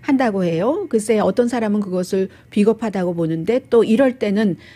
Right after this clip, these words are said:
그 전 대통령에게는 좋은 점이 될 수도 있는가 봅니다. 그리고 퇴임을 했기 때문에 안 된다는 게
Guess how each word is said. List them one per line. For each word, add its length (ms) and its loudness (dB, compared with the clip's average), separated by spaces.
그 180 -6
전 180 0
대통령에게는 840 0
좋은 340 4
점이 380 -2
될 180 0
수도 520 0
있는가 480 2
봅니다. 400 -4
그리고 320 2
퇴임을 360 0
했기 260 -6
때문에 300 -2
안 240 -4
된다는 560 -2
게 220 0